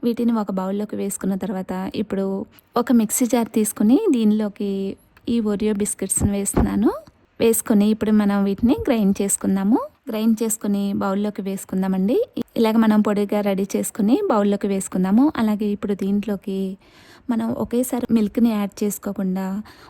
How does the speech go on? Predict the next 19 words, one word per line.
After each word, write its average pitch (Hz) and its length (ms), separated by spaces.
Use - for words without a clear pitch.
ముందుగా 233 320
ఒక 294 100
చిన్న 202 180
గ్లాస్ 196 260
తోటి 185 280
ఒక 233 100
వన్ 208 220
గ్లాస్ 220 300
వరకు 202 220
కూడా 196 160
మిల్క్ని 190 360
వేస్తున్నాను. 196 560
వేసుకుని 214 400
ఒకసారి 202 400
మనం 202 240
మొత్తం 196 200
కూడా 220 160
బాగా 202 260
కలిసేలాగా 190 460